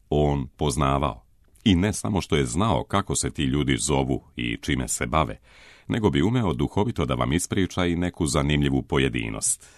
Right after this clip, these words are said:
da vas uvede u lavirint i unikatno osvetljenje svakog konkretnog života.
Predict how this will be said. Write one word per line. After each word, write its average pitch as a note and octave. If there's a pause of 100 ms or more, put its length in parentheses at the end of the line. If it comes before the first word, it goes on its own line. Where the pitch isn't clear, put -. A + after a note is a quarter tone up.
da F2
vas F#2+
uvede G#2
u C#2
lavirint C2+ (200)
i F#2
unikatno F#2
osvetljenje C#2 (120)
svakog F#2+
konkretnog C2
života. A#1+